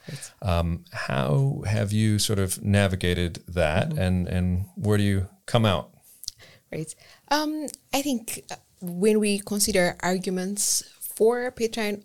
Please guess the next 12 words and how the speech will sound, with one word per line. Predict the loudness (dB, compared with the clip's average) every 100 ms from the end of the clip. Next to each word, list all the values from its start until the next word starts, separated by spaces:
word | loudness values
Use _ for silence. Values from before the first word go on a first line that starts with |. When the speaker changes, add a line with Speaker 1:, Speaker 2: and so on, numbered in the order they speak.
| -8
Speaker 1:
authorship | -4 -4 -2 -2 -2 -6
and | -4 -2
arguments | -2 -2 -2 -2
against, | -2 0 0 0 0 -2 -6
um, | -4 -4 -4 -4
it | -6 -6 _
boils | 0 2 0 -4
down | -4 -4 -4 -4 -2
to, | -2 -4 -8 -18 -20 -14 -6
uh, | -4 -2 -4 -6 _ _ _ _ _ 0
you | 0
know, | 0